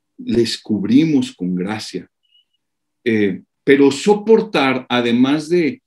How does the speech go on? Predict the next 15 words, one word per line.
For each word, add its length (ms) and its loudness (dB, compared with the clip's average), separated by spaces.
de 160 -2
aguantar 600 -2
esas 280 -6
debilidades, 680 -2
creo 300 2
que 100 0
habla 280 0
de 100 2
soportar 640 -6
como 240 4
un 100 2
soporte, 760 2
como 220 2
una 240 2
columna 800 2